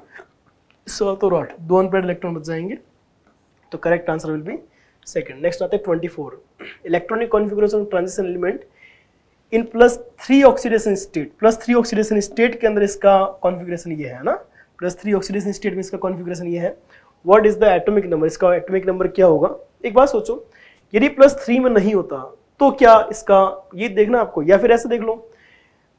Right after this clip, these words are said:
अभी इसके अंदर कितने इलेक्ट्रॉन हैं ये चेक कर लेते हैं, ये भी आसान तरीका है। अठारह ऑर्गन तक के हो गए, अठारह फिर पाँच और ऐड कर दो, ट्वेंटी थ्री नंबर पे आ गया। और यदि वो तीन इलेक्ट्रॉन नहीं होते, by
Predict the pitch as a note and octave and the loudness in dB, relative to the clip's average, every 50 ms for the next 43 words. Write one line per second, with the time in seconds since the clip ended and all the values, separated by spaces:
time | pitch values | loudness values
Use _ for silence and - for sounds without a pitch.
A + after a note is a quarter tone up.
0 | _ _ G3+ G#3 B3 C#4 C4+ - - D4+ C#4 C#4 C#4 C4+ B3 - C4+ B3+ A#3+ A3+ | _ _ 6 6 8 6 4 4 2 0 0 0 0 -4 -4 -2 0 2 2 2
1 | G#3+ G#3+ - - G3+ G#3 G3+ F#3 D#3 D3 C#3 C3 C3 B2+ C3+ E3+ G#3 G3+ G3+ A3 | 2 0 -2 -2 0 0 0 0 -2 -6 -8 -10 -14 -14 -2 -2 -2 0 0 -2
2 | G#3 G#3+ A3 G3 G3+ F#3+ F#3+ G3 F#3 F3 F3 F3+ F#3+ G#3 G#3 G#3 A3 A3 G#3+ G#3 | -2 -2 -4 -4 -4 -6 -6 -6 -6 -6 -4 0 0 0 2 2 -2 -4 -2 -4
3 | G3+ G3+ G3+ G3 F#3+ F#3+ G3 - - - - - G#3+ G#3+ G#3 G3 F#3+ F3 G#3 A3 | -4 -4 -4 -4 -6 -6 -8 -12 -18 -16 2 6 8 10 10 10 8 6 4 2
4 | A3 A3+ G#3+ G#3+ - A3+ G#3 G3+ G3+ G#3 F#3+ F#3 - - _ _ _ _ F3 - | 2 0 -4 0 4 4 4 6 4 2 0 0 -8 -16 _ _ _ _ -8 -2
5 | - G3 G3 F#3+ G3+ F#3+ - - F#3 F3 F3+ G#3 - - - - _ _ _ F3+ | 0 2 2 2 0 -4 -6 -4 -4 -2 -2 -4 -4 -10 -16 -20 _ _ _ 0
6 | F#3+ G3 G3 F#3+ - G3 F3+ G3 F#3+ F#3+ F3+ E3+ F3 F3+ F3 - G3+ G#3 G3+ G3+ | 2 2 2 0 -2 -4 -4 -4 -4 -4 -6 -4 -4 -4 -6 -6 -6 -4 -2 -2
7 | G3+ F#3+ F#3+ G3 F#3+ F#3 F#3 F#3 F#3 F#3 - - - - - - _ _ _ _ | -2 2 4 4 4 4 4 2 0 -2 -6 -12 -18 -20 -20 -20 _ _ _ _
8 | _ A3+ A#3 B3+ C4 C4 B3+ G#3 B3+ B3+ C4 B3+ B3+ C4+ B3+ B3+ B3+ - C4 - | _ 10 10 10 10 8 4 2 4 2 2 2 2 0 4 4 4 4 4 2
9 | C#4 C4+ C4+ B3+ A3+ G3 F3 F3 E3 E3+ A#3+ C#4 C4+ A#3+ A3+ A3+ G#3+ G#3+ F#3+ G3 | 0 2 2 2 0 -2 -2 -2 2 6 8 8 8 6 4 4 2 4 6 6
10 | G3 | 6